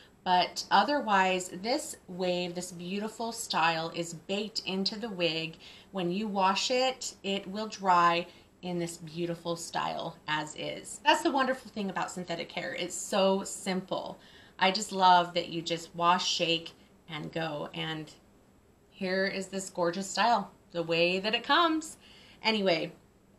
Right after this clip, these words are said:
who wants to mess with Rachel though, right? I love these waves. Okay, so I have a swiveling chair. We'll see if I can do a turnaround of Rachel. I don't know. This will be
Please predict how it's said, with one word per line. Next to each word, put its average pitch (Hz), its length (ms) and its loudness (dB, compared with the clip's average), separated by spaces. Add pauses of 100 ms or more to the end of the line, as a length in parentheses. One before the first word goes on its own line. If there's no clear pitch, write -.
(580)
who 240 80 -2
wants 254 280 2
to 214 60 -4
mess 196 300 0
with 185 180 -8
Rachel 175 380 -2
though, 156 180 -4
right? 160 400 0
I 170 100 0
love 165 600 0 (300)
these 156 200 -8
waves. - 420 -10 (2000)
Okay, 214 240 2
so 202 580 6
I 202 360 8
have 202 300 4
a 214 40 -2
swiveling 220 500 -2
chair. 190 440 2
We'll 190 100 -2
see 185 300 -4
if 185 100 -4
I 185 100 2
can 180 200 -4
do 175 160 2
a 175 40 4
turnaround 190 760 -2
of 190 180 0
Rachel. 233 640 2 (1500)
I 170 80 -6
don't 170 60 -4
know. 175 220 -6 (200)
This 190 260 0
will 202 140 -4
be 185 400 -2